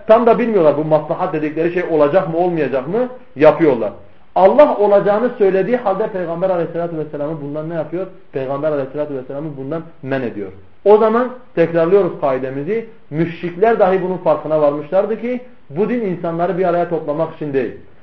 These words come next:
İnsanlara hakkı ulaştırmak için geldi. Hakkı kabul edenleri bir arada toplamak için bu din var. Öyle değil mi? Yoksa muhalefet eden, müşrik olan bu dine in-, inanmayanlar için sadece ne var? Sadece buğz var, onlara karşı kin var. Allah subhanahu wa ta'ala'nın Kur'an-ı Kerim'de dediği gibi müminler,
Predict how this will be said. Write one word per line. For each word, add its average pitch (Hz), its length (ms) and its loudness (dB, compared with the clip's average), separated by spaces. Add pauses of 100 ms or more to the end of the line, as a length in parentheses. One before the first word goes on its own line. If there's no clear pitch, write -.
(180)
İnsanlara 180 680 0
hakkı - 260 -6
ulaştırmak 196 560 0
için 254 240 -4
geldi. 269 400 2 (380)
Hakkı 233 420 0
kabul 180 280 2
edenleri 160 560 -2
bir 131 120 0
arada 120 240 -2
toplamak 113 440 -8
için 113 180 -14
bu 104 80 -10
din 101 160 -12
var. 101 120 -10
Öyle 143 160 -2
değil 226 140 0
mi? 120 120 -6 (220)
Yoksa 175 240 -2
muhalefet 156 560 0
eden, 160 220 -4
müşrik 139 360 -10
olan 147 260 -2
bu 165 100 -4
dine 165 200 -4
in-, 156 140 -6 (200)
inanmayanlar 165 600 -2
için 220 300 -4 (300)
sadece 185 340 2
ne 202 140 4
var? 220 140 4 (440)
Sadece 175 340 0
buğz 190 340 0
var, 214 120 4
onlara 175 380 0
karşı 165 200 -2 (100)
kin 180 240 -4
var. 196 120 2
Allah 165 240 -2
subhanahu 165 300 -6
wa 160 160 -4
ta'ala'nın 170 240 -6 (260)
Kur'an-ı 160 240 -2
Kerim'de 151 360 -2
dediği 143 240 -2
gibi 143 160 -4
müminler, 143 520 -2